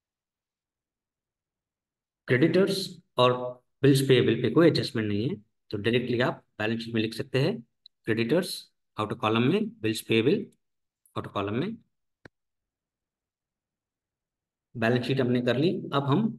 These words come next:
adjustments पे जाते हैं। सबसे पहले firm की goodwill दे रखी है। मैंने बताया था retirement में सबसे easy point होती है goodwill की।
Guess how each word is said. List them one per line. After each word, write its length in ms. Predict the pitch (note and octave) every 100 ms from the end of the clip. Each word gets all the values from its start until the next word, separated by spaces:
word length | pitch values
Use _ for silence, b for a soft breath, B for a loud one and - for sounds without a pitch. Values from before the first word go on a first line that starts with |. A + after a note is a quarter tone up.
| - _ _ _ _
adjustments 460 | A2+ B2 - B2 B2+
पे 80 | B2+
जाते 260 | A#2+ C#3+
हैं। 160 | C#3+ G#3+ - _ _ _
सबसे 240 | C#3+ C3+ D#3
पहले 360 | C#3+ C3+ C3+ C#3 - _ _ _
firm 200 | C3 C3
की 80 | C3
goodwill 320 | C3 A#2+ B2
दे 100 | A#2+
रखी 280 | A2+ A2+ C3
है। 100 | F3 - - _
मैंने 160 | A#2 A#2
बताया 240 | A#2 A#2+ C#3
था 100 | C#3
retirement 520 | A2 C3 C3+ C#3 C3+
में 100 | C3+
सबसे 320 | C3+ C3+ - C#3+
easy 240 | B2+ C3+
point 180 | B2+ A#2
होती 140 | A2
है 60 | D#3
goodwill 280 | C3+ A#2 A2+
की। 220 | G#2 G2